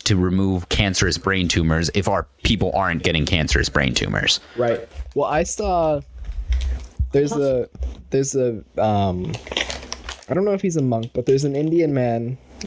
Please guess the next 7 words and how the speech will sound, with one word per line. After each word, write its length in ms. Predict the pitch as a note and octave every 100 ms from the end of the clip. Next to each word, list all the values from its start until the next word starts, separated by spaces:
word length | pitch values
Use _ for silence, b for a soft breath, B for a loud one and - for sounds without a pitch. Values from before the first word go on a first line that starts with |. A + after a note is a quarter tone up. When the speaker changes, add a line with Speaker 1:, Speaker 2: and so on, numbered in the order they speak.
| - -
Speaker 2:
who 360 | C3+ B2+ A#2
I 160 | A2 A#2+
keep 220 | - C#3+
seeing 380 | - B2+ A#2 G#2+ -
all 340 | A2 B2+ B2+
over 440 | A2+ A2+ A2 G#2 G2
my, 360 | G#2 G2 F#2+